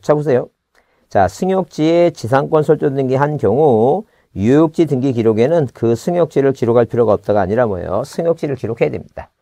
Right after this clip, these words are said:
그래서 어디에는 이 승역지, 예, 승역지 뭐예요? 승역지, 승역지 지역권 설정 등기를 한 경우, 어, 승역지의 지역권 등기한 경우 유역지 등기 기록에는 유역지가 뭐예요? 유역지. 그러니까 승역지 등기, 승역지 등기할 때도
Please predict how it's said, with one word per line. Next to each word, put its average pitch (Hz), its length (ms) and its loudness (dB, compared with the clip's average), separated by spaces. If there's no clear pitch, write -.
그래서 127 460 0
어디에는 147 800 2
이 95 120 -2
승역지, 185 600 -2
예, 98 100 -2
승역지 196 520 2
뭐예요? 98 280 4
승역지, 131 760 0
승역지 180 640 0
지역권 131 460 0
설정 160 360 0
등기를 120 260 0
한 160 200 -2
경우, 123 340 -2
어, 95 220 -4
승역지의 151 840 2
지역권 127 400 -2
등기한 120 340 -2
경우 113 600 -2
유역지 143 480 0
등기 131 260 -2
기록에는 117 840 -2
유역지가 135 560 2
뭐예요? 101 520 -2
유역지. 104 320 -2
그러니까 151 200 0
승역지 226 560 -2
등기, 139 420 -2
승역지 208 540 -4
등기할 123 320 -2
때도 127 420 -2